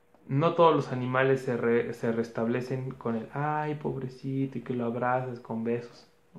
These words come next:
No se restablecen con eso. El animal necesita un líder, una persona que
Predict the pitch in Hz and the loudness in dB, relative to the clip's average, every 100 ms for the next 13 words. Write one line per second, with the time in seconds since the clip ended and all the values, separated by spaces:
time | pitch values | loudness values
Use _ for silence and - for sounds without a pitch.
0 | - 190 202 185 165 156 160 160 160 170 | -8 -4 -2 -2 -4 -4 -4 -4 -6 -8
1 | 175 180 - _ _ _ _ - 143 139 | -8 -8 -14 _ _ _ _ -4 2 2
2 | 147 147 151 151 - 131 120 135 131 135 | 2 0 0 0 -2 -4 -4 -4 -2 -2
3 | 131 135 131 117 110 123 131 131 127 123 | -2 0 0 0 -6 -10 -8 -8 -6 -6
4 | 120 117 120 123 117 113 107 | -4 -4 -4 -8 -10 -10 -12